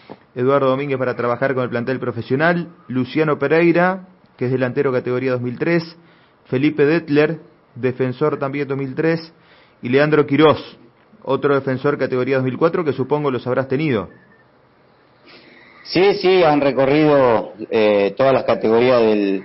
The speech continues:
Speaker 2: del club, han pasado por, este, por reserva también, lo, lo he tenido antes y lo, lo tuve también en, en estos primeros seis meses que tuvimos de campeonato. La verdad que son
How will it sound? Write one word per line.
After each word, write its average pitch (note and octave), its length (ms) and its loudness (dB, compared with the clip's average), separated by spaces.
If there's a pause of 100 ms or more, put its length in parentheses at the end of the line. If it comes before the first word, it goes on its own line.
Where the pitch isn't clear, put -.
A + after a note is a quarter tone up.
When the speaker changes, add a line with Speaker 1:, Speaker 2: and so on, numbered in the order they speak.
Speaker 2:
del G#2 160 0
club, D#3 600 2
han G#2+ 120 -2
pasado A2 480 2
por, G2 260 -2 (540)
este, F#2+ 600 -2
por G2+ 180 0
reserva G#2+ 440 2
también, C3+ 460 2
lo, A2 180 2
lo G#2+ 140 2
he B2 60 2
tenido B2 420 2
antes D3 480 2
y A2 80 -4
lo, G#2 340 2
lo G2+ 180 -2
tuve A#2+ 380 2
también G#2+ 440 -2
en, A2 340 -2 (300)
en G#2 180 -2
estos A#2 720 -2
primeros A#2 500 0
seis A#2 180 0
meses A#2+ 200 0
que A2 160 -2
tuvimos A2+ 580 0
de A2 100 -4
campeonato. C3+ 760 0 (260)
La A2 60 0
verdad B2+ 180 4
que C3 120 0
son A#2+ 540 0